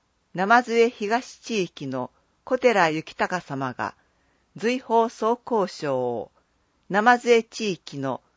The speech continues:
中野克美様が、蘭寿宝賞を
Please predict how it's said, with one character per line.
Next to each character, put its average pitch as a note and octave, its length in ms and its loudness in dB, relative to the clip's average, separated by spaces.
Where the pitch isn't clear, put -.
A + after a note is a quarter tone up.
中 G3+ 320 -2
野 B3 140 -2
克 A#3 320 -8
美 A3+ 120 -2
様 F#3+ 360 -4
が、 A#2 200 -2
蘭 B3 300 6
寿 B3+ 160 -2
宝 A#3 280 0
賞 C#3+ 460 -6
を A#2 160 -6